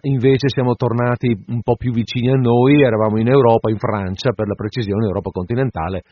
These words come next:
con, eh, De Maupassant. E quest'anno, eh,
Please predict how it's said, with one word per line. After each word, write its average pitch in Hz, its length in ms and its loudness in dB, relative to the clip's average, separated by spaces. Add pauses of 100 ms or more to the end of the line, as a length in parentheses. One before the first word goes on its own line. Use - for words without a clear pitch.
(460)
con, 123 360 2
eh, 117 600 0
De 107 180 0
Maupassant. 123 640 0 (720)
E 214 140 2
quest'anno, 135 920 0 (220)
eh, 147 160 2